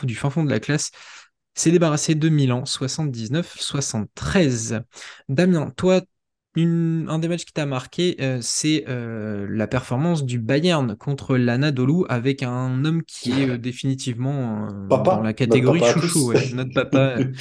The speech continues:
Speaker 2: <laughs>
Speaker 1: catégorie
Speaker 2: C'est clair.
Speaker 1: papa de l'équipe.
Speaker 2: Avec ses pull-ups, euh, ses pull-ups, ses feintes de papy, euh, c'est, c'est, c'est incroyable, euh, l'hygiène de vie, dirait Romu, euh, de notre, euh, Othello Hunter national,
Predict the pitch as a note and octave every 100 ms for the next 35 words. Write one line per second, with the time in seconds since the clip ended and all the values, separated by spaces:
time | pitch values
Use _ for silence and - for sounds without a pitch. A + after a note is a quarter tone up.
0 | - - - - C#3 D3 C#3 C#3+ D3+ C#3+
1 | C3+ C#3+ C3+ C3+ B2 - _ _ _ _
2 | _ C#3 G#2+ G#2 - G#2+ G#2 - G#2 G#2+
3 | - G#2 F#2+ F2+ F2+ F2 F2 F2 - -
4 | G2+ G2 - F#2+ G2+ - G2 - G#2 F#2+
5 | - - G#2 - - G2 G2 F2+ E2+ -
6 | F2+ E2+ F2 E2+ - - - F#2+ - -
7 | G2 G#2 G2 F#2 F2 E2+ E2 E2 _ -
8 | - - - G2+ G#2+ A2+ G#2+ G#2 E2+ -
9 | _ - G2 G2 F#2+ F#2+ F2+ F#2+ - _
10 | _ _ G2 F#2 F2+ F2 E2 E2+ - F2
11 | E2 F2 G#2 F2+ F#2 F2+ E2+ E2+ - F2
12 | F2 - F2 F2+ G#2+